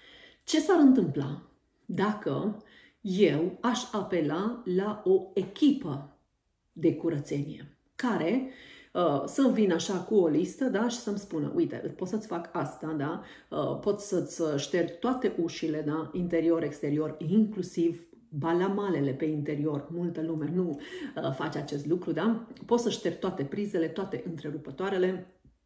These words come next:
păianjenii peste tot, și sus și jos, și după colțuri, și după, um,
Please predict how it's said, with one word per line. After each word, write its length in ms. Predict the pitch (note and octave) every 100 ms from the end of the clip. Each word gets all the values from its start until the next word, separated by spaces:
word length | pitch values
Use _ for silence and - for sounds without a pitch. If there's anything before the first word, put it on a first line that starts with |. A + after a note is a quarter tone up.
| _ _ _ -
păianjenii 720 | F#3 G3 A#3+ A#3 F3+ D3+ D#3+
peste 400 | G3 G#3 - F#3+
tot, 260 | E3+ C#3+
și 240 | - G3+ F#3
sus 200 | G#3+ G3+
și 220 | - F3
jos, 220 | F3+ F3+
și 160 | - D#3+
după 600 | G3 G3+ F3+ E3+ D3 - - _ _ _ _ -
colțuri, 440 | - F3 F3+ F#3+ F3+
și 140 | F3+
după, 440 | E3+ F#3 F3 E3 - - - -
um, 580 | F3 E3+ E3 D#3+ D#3